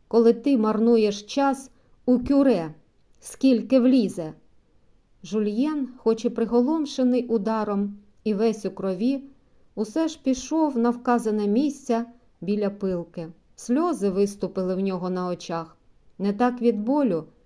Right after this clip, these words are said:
як від смутку, що пропала улюблена книжка. «Злазь, тварюко,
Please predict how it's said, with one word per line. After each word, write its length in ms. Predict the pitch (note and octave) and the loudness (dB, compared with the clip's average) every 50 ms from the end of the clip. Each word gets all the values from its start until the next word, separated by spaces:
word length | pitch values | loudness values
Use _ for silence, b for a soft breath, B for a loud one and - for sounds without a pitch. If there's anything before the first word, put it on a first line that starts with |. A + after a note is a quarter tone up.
| _ _ _ _ _ | _ _ _ _ _
як 280 | - G3 A#3 A#3+ A#3+ A#3 | -2 0 0 0 0 0
від 200 | A#3 A#3+ B3 B3 | 0 0 0 -2
смутку, 680 | - - C4 C#4 D4+ C#4 - - - - E3+ D#3+ D#3 _ - _ _ _ _ _ _ _ _ | -2 0 0 2 2 -2 -4 -6 -8 -6 -6 -8 -8 _ -20 _ _ _ _ _ _ _ _
що 240 | - - - G3+ | -12 -6 -6 -6
пропала 720 | G3+ G3+ G3 G3 G3 G3+ B3 B3 B3 A#3+ G3 E3 D#3 D#3+ - - - _ | -4 -2 -4 -4 -2 -2 0 0 2 0 0 -2 -6 -8 -12 -20 -12 _
улюблена 640 | G3+ G#3 G#3+ A3+ D4 C4+ A3+ A3+ A3+ A3 G#3+ G#3 | -2 -2 0 0 -2 -2 0 -2 0 0 0 -2
книжка. 640 | G#3 G3+ - F#3 F#3 E3+ D#3 D#3 - - - D#3 D#3+ - _ _ _ _ _ _ _ _ _ _ _ - | -4 -4 -6 -4 -4 -4 -6 -8 -10 -12 -12 -12 -12 -14 _ _ _ _ _ _ _ _ _ _ _ -14
«Злазь, 540 | D#3+ D3+ G3 A3+ B3 C4 B3 G3+ - - | -8 0 2 4 4 4 2 0 -4 -8
тварюко, 680 | - - - E3+ G#3 G#3+ G#3+ A3 G3+ G#3 - E3+ E3+ D3+ | -16 -14 -4 0 2 2 2 2 0 -2 -4 -8 -8 -8